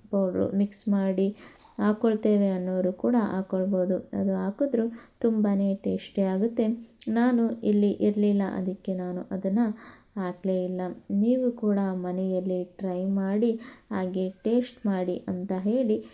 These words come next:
ಈ ಚಳಿಗಾಲದಲ್ಲಿ super and ಟೇಸ್ಟಿಯಾದ ಗೋಧಿ ಹುಗ್ಗಿ ಹೇಗೆ ಮಾಡೋದು ಅಂತ ನಾನು ತಿಳಿಸ್ಕೊಟ್ಟಿದ್ದೇನೆ. ನೀವು ಟ್ರೈ ಮಾಡ್ತೀರಾ ಅಂತ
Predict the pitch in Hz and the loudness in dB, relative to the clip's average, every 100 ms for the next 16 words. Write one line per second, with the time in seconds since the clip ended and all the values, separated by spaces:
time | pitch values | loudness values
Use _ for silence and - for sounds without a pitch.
0 | - 226 214 - 240 247 262 254 233 214 | -10 -6 -6 -4 -2 0 2 2 2 2
1 | 208 208 202 202 220 240 240 226 202 196 | 2 2 2 0 -2 -2 -2 0 0 0
2 | 196 196 202 220 - 202 185 180 180 185 | -2 -2 -2 -4 -4 -2 -2 -2 -4 -4
3 | - - - 208 233 240 233 196 185 196 | -8 -12 -2 4 4 4 0 0 -2 -4
4 | - 202 226 226 208 185 185 185 185 180 | 0 0 2 2 0 0 -2 -2 -2 -6
5 | 196 190 180 180 185 190 190 196 - 202 | -6 -6 -4 -6 -6 -6 -6 -6 -6 -2
6 | 208 208 220 277 - - - - 233 285 | -2 0 -2 -2 -6 -18 -12 -2 2 2
7 | 269 262 262 202 196 208 196 190 202 196 | 4 2 2 0 2 4 2 0 -2 -2
8 | 196 185 180 | 0 -2 -4